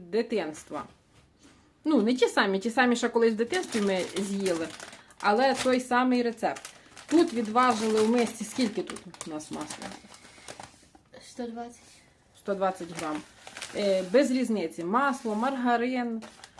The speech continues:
Speaker 1: Що є, то використовуйте. Додаємо три столові повні ложки цукру. Так.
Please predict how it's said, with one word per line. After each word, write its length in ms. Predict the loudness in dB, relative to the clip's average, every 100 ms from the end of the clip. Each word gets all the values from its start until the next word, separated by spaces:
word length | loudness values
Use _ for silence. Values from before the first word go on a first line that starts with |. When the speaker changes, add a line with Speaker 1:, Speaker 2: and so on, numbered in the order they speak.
| -14 -14 -14 -16 -18 -18 -18 -18 -18 -18 -20 -20 -20 -16 -14
Speaker 1:
Що 260 | -2 4 4
є, 240 | 4 2
то 180 | 2 -2
використовуйте. 840 | -2 -2 -4 -2 -2 -2 -4 -8 -16 -20 -2
Додаємо 520 | 0 2 2 2 0
три 280 | 0 4 4
столові 540 | 4 0 2 2 2 -2
повні 540 | 0 4 6 4 0
ложки 500 | 0 -2 -4 -8 -10 -8 -2
цукру. 560 | 0 0 -2 -2 -4 -4 -12 -20 -20 -20 -20 -20 -20 -20 -20 -20 -20 -20 -20 -20 -20 -20 -20 _ _ _ _ _ _
Так. 260 | -14 -12